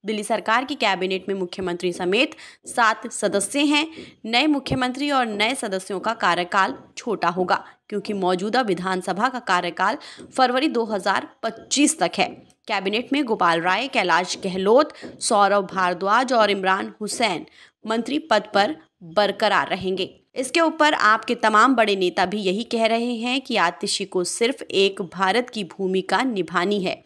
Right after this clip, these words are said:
उन्हें तो एक अस्थायी सीएम के रूप में दिखाया जा रहा है। पार्टी का संकेत है कि चेहरा अरविंद केजरीवाल ही रहने वाले हैं।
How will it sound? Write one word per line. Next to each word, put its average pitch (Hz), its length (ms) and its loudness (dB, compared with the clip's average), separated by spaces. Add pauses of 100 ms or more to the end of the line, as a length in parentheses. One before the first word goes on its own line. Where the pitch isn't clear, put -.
(160)
उन्हें 285 320 6
तो 277 140 2
एक 262 240 2
अस्थायी 202 500 0
सीएम 202 300 -2
के 190 120 -4
रूप 214 260 -4
में 277 200 2
दिखाया 196 400 0
जा 180 200 -2
रहा 196 220 -2
है। 214 240 -6 (340)
पार्टी 190 260 -2 (100)
का 202 80 -2
संकेत 214 600 -2
है 294 240 2 (340)
कि 262 100 -4
चेहरा 247 360 0
अरविंद 202 500 -2
केजरीवाल 185 600 0
ही 240 140 -2
रहने 247 280 -2
वाले 247 260 2
हैं। 262 280 -2